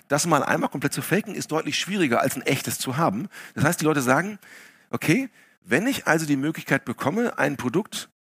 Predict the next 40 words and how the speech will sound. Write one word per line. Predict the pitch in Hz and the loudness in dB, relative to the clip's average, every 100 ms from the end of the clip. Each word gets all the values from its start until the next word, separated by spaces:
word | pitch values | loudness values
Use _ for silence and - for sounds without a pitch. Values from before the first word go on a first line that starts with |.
| _ | _
zu | - 135 | -8 -4
bekommen, | 131 175 208 196 - | 0 0 0 -4 -8
wenn | 120 147 | -2 0
ich | 147 | 0
eine | 143 | 0
gewisse | 131 120 | -2 0
Transparenz | 123 - 107 135 - | -2 0 2 2 0
offenlege, | 131 185 185 | -2 0 2
dann | 165 | 2
mache | 165 | 0
ich | 113 | -2
das | - | -6
gerne.“ | - - - _ _ _ | -8 -10 -14 _ _ _
Ja? | 110 - _ - - - | -18 -18 _ -20 -12 0
Und | |
das | 156 | 2
sind | 180 | 4
vielleicht | 202 | 4
auch | 170 | 4
Leute, | 156 196 | 4 4
wo | 175 | 2
die | 160 | 0
Schufa | 175 170 | 0 2
gesagt | 160 151 | 2 4
hat, | 160 - - - | 2 0 -14 -6
„Aus | 131 - | -4 -4
guten | 147 123 | -4 0
Gründen, | 175 226 170 240 - _ - | 0 2 -6 -6 -16 _ -2
dir | 131 | 2
geben | 185 160 | 4 2
wir | |
nichts | 107 - - | 0 -2 -2
und | 120 | -4
deswegen | 120 135 | 0 2
geben | 127 127 | 2 4
die | 120 | 4
Händler | 196 202 | 4 4
denen | 113 92 | 2 0
nichts.“ | 180 - - | -4 -4 -2
Ja? | 143 | -2